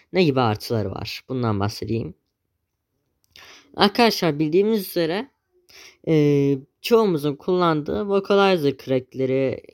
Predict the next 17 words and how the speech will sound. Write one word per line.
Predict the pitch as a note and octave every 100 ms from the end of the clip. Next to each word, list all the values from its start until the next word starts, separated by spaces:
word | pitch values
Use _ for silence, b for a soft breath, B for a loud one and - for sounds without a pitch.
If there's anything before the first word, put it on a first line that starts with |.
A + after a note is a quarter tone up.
| -
gerek | E3 D3+ -
lisanslı | D3+ - D3+ D3+ -
olsun | C#3+ B2+ C#3+
gerek | C#3 C#3+ C3+ -
crackli | D#3+ D3+ D#3+
olsun, | D3 D3 - C4 B B B B
hep, | B _ _ _ -
e, | D#3 F#3+ F#3 F3
donma, | G3+ G3+ G3
kasma, | G3 G3 F#3+ - E3 C#3+
yeniden | D3+ F3 F3+ F3+ F3 E3
başlatmadan | D#3+ - E3+ - E3 E3 E3
sonra | - E3
susma | E3 - F3 - E3
gibi | C3+ -
problemler | - E3+ D#3+ E3+ E3 E3 D#3+
çıkartıyor. | C#3+ - A2+ G2 - G#2 G#2+ -